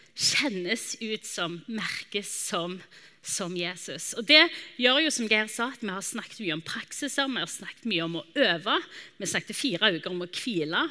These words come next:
og refleksjonen min etter det var at fire uker er alt for kort, det er masse igjen å lære om å hvile, men vi har gått over til å snakke om feire,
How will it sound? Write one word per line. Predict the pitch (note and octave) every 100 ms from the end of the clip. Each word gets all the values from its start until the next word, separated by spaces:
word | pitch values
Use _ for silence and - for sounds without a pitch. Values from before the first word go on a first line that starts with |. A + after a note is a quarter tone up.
| B3
og | G3+ F3
refleksjonen | E3 G3 - G3+ G#3
min | F#3+
etter | E3 F#3+
det | G3
var | C#4 F#3+
at | -
fire | D3 E3+ D#3
uker | D#3 D#3
er | - F#3+
alt | F#3+
for | F#3+
kort, | A#3 D4 - -
det | G#3
er | G#3
masse | G3+ - A3+
igjen | G#3+ G3
å | A3+
lære | F3+ D#3+ F#3+
om | G#3+
å | -
hvile, | G3+ E3 A3 - - - -
men | B3 B3+
vi | C4
har | A#3+
gått | A#3+ A3+ -
over | G#3 E3 F#3+
til | G#3+
å | G3
snakke | - G3 - F#3 - - - -
om | G3+
feire, | - A3+ F3+ C#3 B3+